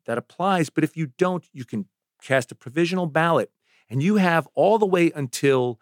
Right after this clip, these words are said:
uh, the day before the county canvass, nine days after Election Day, to get yourself that free I D from your elections board, and then present it to the elections board and have your provisional ballot canted, counted. So the biggest concern, certainly amo-, one of the big concerns among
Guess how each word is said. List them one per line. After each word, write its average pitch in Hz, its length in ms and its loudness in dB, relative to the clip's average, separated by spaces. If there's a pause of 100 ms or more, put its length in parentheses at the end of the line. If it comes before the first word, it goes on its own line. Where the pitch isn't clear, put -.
(220)
uh, 110 140 0
the 107 160 -6
day 143 220 2
before 143 220 -2
the 117 60 -4
county 123 300 -2
canvass, 104 400 -8
nine 151 320 2
days 160 300 2
after 135 320 0
Election 120 400 -2
Day, 87 240 -12 (100)
to - 100 -20
get 123 280 -2
yourself 147 320 0
that 101 160 -6
free 117 280 -4
I 143 100 4
D 156 140 0
from 156 220 -4
your 151 180 0 (120)
elections 139 440 -2
board, 123 400 0 (380)
and 120 160 -4
then 117 240 0 (380)
present 143 420 0
it 185 100 -4
to 151 100 -4
the 127 120 0
elections 117 400 -2
board 117 400 0
and 107 100 -16
have 139 320 -2
your 160 100 0
provisional 117 480 -4
ballot 107 400 -2
canted, 113 360 -8 (320)
counted. 156 380 -2 (280)
So - 100 -6
the 147 120 0
biggest 247 340 -4
concern, 160 540 -2 (160)
certainly 160 400 -2
amo-, 123 240 -2
one 135 420 -2
of 214 80 2
the 151 60 0
big 110 260 -4
concerns 104 460 -8
among 104 340 -4